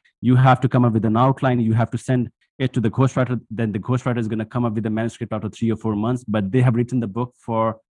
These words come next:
you in their voice, right? And the, the question which you were asking, like, they don't know me, they don't know my personality, how can they write a book, how can they help me out? So these,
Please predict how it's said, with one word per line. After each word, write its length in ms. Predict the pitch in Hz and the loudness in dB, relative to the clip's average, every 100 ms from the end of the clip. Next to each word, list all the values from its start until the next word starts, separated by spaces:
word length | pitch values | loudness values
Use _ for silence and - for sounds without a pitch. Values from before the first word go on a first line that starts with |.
| - | -4
you 300 | 120 180 151 | 4 8 6
in 240 | 156 139 | 6 2
their 180 | 123 139 | 4 2
voice, 400 | 101 92 - - _ _ _ _ _ _ | 0 -6 -12 -20 _ _ _ _ _ _
right? 300 | 117 123 135 - _ _ _ - | 0 2 2 -2 _ _ _ 2
And 200 | 151 - - | 2 2 -6
the, 200 | 131 143 | -4 -2
the 160 | 135 | -2
question 320 | 147 165 170 | 0 -2 0
which 140 | 143 135 | -2 -2
you 80 | 127 | -2
were 100 | 120 | 0
asking, 280 | 135 - | -2 -4
like, 160 | 113 101 107 | -8 -8 -8
they 360 | 104 135 131 | -2 0 0
don't 280 | 110 131 120 | 0 -2 -2
know 220 | 120 127 | -2 0
me, 220 | 123 131 | 0 0
they 120 | 123 120 | -2 -2
don't 260 | 120 117 | -4 -4
know 140 | 117 117 | -6 -6
my 140 | 110 | -6
personality, 600 | - 104 117 117 113 120 | -6 -8 -4 -4 -2 -4
how 240 | 107 117 | 0 -2
can 260 | 110 117 107 | -2 -6 -4
they 100 | 107 101 _ _ _ 90 76 _ | -4 -8 _ _ _ -16 -16 _
write 260 | 123 127 120 | 2 4 4
a 40 | |
book, 260 | 107 123 113 | 4 4 4
how 160 | 113 117 | 2 2
can 220 | 113 101 | 2 0
they 80 | 104 | 0
help 300 | 98 117 - | 0 -2 0
me 100 | 101 | 0
out? 260 | 101 90 _ _ _ _ | 0 -4 _ _ _ _
So 440 | - 160 151 135 - _ _ _ _ _ _ | 2 6 6 4 -2 _ _ _ _ _ _
these, 480 | 120 117 175 214 208 | 0 6 8 8 4